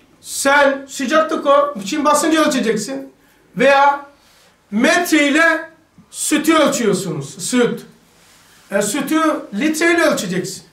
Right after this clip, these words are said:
Kumaşı da metre ile ölçeceksin. Bu akılla ne ölçülüyor? Neyi ölçmeye kalkıyorsun? Yani litre ile sütü ölçeceksin.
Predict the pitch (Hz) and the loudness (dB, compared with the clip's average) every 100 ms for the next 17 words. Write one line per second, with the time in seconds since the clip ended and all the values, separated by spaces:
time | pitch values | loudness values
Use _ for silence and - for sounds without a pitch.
0 | _ _ _ - - _ - _ _ - | _ _ _ -20 -20 _ -20 _ _ -10
1 | 208 - - 339 320 - 196 285 302 359 | -10 -8 0 2 4 2 0 0 0 0
2 | 349 359 349 320 262 233 196 - 170 143 | 0 0 2 2 2 0 -4 -6 -6 -10
3 | - - _ _ _ 202 339 392 359 311 | -12 -20 _ _ _ 0 2 4 2 0
4 | 269 240 302 359 - - 262 233 202 190 | 0 2 2 2 2 2 2 2 2 2
5 | 208 277 269 247 - 214 180 185 160 180 | 2 4 6 4 4 2 0 0 -2 -4
6 | 160 139 - 143 143 _ _ _ _ _ | -8 -8 -12 -18 -20 _ _ _ _ _
7 | _ _ _ _ _ _ _ 226 302 320 | _ _ _ _ _ _ _ 0 2 4
8 | 262 220 185 - - _ _ _ 180 269 | 2 0 -4 -8 -18 _ _ _ -2 2
9 | 359 359 294 262 240 - 254 330 330 294 | 2 2 2 4 2 2 -2 2 2 2
10 | 226 185 170 - 254 269 | 0 -2 -2 -4 -10 -12